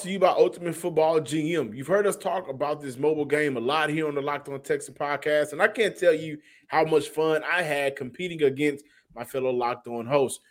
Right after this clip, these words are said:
Chris Carter of the Locked On Steelers was our Locked On N F L champion. C C is just naturally talented at what he do,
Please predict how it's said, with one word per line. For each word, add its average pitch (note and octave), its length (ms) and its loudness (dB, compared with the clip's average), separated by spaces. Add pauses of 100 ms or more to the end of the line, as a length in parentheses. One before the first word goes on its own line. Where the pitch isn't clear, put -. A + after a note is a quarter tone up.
(120)
Chris B2 200 -6
Carter C3+ 320 4
of A#2+ 60 -2
the A#2+ 60 -2
Locked B2 300 -2
On A#2+ 60 -8
Steelers C#3+ 500 2
was C#3 240 0 (100)
our C3+ 300 4
Locked D#3 480 -2
On F3+ 200 2 (120)
N F#3 160 0
F F3+ 200 0
L E3+ 220 4
champion. C3+ 840 -2 (400)
C F3 220 -8
C D3+ 220 -2
is B2 100 -2
just A2+ 180 -4
naturally G2+ 420 -10
talented A2 580 -6
at G2 80 -6
what G2+ 180 -6
he F#2+ 140 -6
do, A#2 360 -2